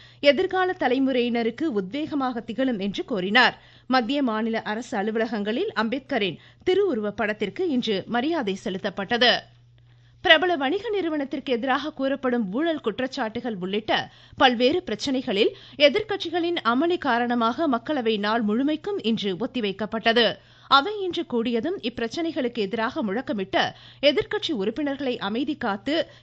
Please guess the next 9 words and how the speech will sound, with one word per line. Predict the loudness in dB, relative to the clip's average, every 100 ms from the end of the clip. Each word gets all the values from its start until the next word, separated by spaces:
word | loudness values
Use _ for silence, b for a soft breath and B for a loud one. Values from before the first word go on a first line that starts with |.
| 0
கேள்வி | 2 2 2 0
நேரத்தை | 0 -2 -2 -2
நடத்த | -2 -2 -4 -4
ஒத்துழைக்குமாறு | -4 -4 -4 -4 -2 2 2 2 0 B B
அவைத்தலைவர் | 2 2 0 -2 -2 -2
திரு | 0 0
ஓம் | 2 0
பிர்லா | 0 0 0 2
கோரியதற்கு | 0 0 -2 -4 -4 -2